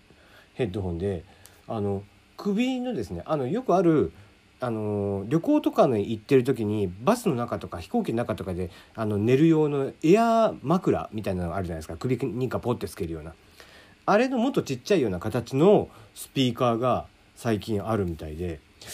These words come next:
えーと、あれ、坊主さんが作ってたのかな？うん、肩からですね、ぶら下げて、まあ、肩甲骨のあたりにこう、ポンってスピーカーを置くんですけども、それがですね、結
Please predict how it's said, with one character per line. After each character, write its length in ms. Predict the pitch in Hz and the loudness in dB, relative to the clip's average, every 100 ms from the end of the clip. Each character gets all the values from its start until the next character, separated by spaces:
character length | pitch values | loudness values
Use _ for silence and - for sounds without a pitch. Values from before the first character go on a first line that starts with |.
| - 110 | -12 -4
え 140 | 107 | -4
ー 40 | |
と、 220 | - 104 113 | -2 -2 -2
あ 40 | |
れ、 60 | 160 | -2
坊 420 | 113 220 277 180 | -2 0 2 0
主 240 | 113 107 | 0 -6
さ 200 | 90 104 | -4 -4
ん 160 | 92 87 | -2 -4
が 120 | 85 | -6
作 260 | - - 104 | -10 -10 -10
っ 20 | - _ _ _ | -10 _ _ _
て 120 | - 85 | -12 -10
た 260 | 95 90 | -8 -8
の 200 | 85 80 | -8 -12
か 180 | 76 82 | -14 -12
な？ 260 | 90 170 220 - _ - - _ - | -4 -4 -4 -10 _ -20 -20 _ -6
う 60 | |
ん、 160 | 127 107 | -4 -2
肩 260 | - 233 - | -2 0 0
か 100 | 104 | 0
ら 80 | |
で 140 | 92 98 | -2 -6
す 120 | 92 | -6
ね、 80 | 101 | -6
ぶ 100 | 104 | 0
ら 120 | 165 | 2
下 120 | 175 | 2
げ 100 | 170 | 0
て、 280 | - 139 107 - - | 2 2 0 -2 -8
ま 60 | 180 | -2
あ、 20 | |
肩 220 | 254 247 | 0 0
甲 180 | 247 240 | -2 -2
骨 180 | 208 190 | -2 -2
の 120 | 95 | -4
あ 60 | |
た 100 | 98 | -4
り 80 | 95 | -4
に 180 | 131 127 | -4 -4
こ 260 | 117 95 87 | -4 -4 -4
う、 40 | |
ポ 100 | - | -4
ン 40 | - | -4
っ 40 | |
て 120 | - | -8
ス 80 | - | -6
ピ 100 | 117 | -4
ー 40 | |
カ 100 | 110 | -2
ー 20 | 98 | -2
を 100 | 104 | -4
置 80 | |
く 120 | - 117 | -2 0
ん 60 | |
で 80 | 87 | -2
す 60 | - | -6
け 80 | 85 | -6
ど 80 | 90 | -2
も、 220 | 98 80 - - - - | -4 -4 -12 -20 -20 -16
そ 180 | - 151 | -6 0
れ 160 | 180 214 | 2 2
が 100 | 202 | 0
で 100 | 95 | -2
す 120 | - | -6
ね、 200 | 85 80 - - - | -8 -10 -16 -20 -4
結 280 | 156 202 | 2 2